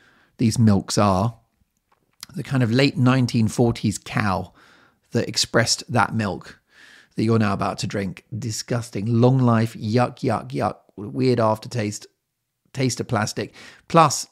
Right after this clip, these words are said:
semi-skimmed, which, uh, is, for me, a nightmare. I like full-fat milk or whole milk because it changes the colour of the tea or the coffee.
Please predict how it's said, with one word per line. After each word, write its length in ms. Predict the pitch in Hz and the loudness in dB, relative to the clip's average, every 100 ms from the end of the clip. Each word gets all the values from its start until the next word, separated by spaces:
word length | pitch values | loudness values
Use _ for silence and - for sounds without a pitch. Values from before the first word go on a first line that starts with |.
| - | -10
semi-skimmed, 680 | - 160 143 - 127 123 | -4 -2 -2 0 2 2
which, 200 | 113 - | 0 -2
uh, 140 | 113 98 - | -2 -4 -6
is, 320 | 104 113 - _ | -10 -10 -14 _
for 160 | - | -6
me, 160 | 101 110 | -2 0
a 60 | 98 | 0
nightmare. 480 | 101 95 107 117 - - - - | -2 -2 -2 -4 -6 -20 -12 0
I 100 | 127 | 4
like 220 | 151 160 | 4 2
full-fat 460 | - 139 120 123 123 | -2 -2 0 -2 0
milk 200 | 127 113 | -2 -2
or 100 | 101 | -2
whole 240 | 120 117 | 2 2
milk 320 | 117 120 120 | 4 2 0
because 240 | - 107 104 | -6 -6 -6
it 100 | 110 | -4
changes 480 | 123 127 123 120 107 | 0 0 0 -2 -4
the 100 | 110 | -8
colour 340 | - 131 110 | -4 0 0
of 180 | - 113 | -2 -6
the 80 | 110 | -6
tea 260 | - 107 | -2 0
or 160 | 101 104 | 0 0
the 80 | 104 | 0
coffee. 460 | - 110 - - | -2 -2 -4 -10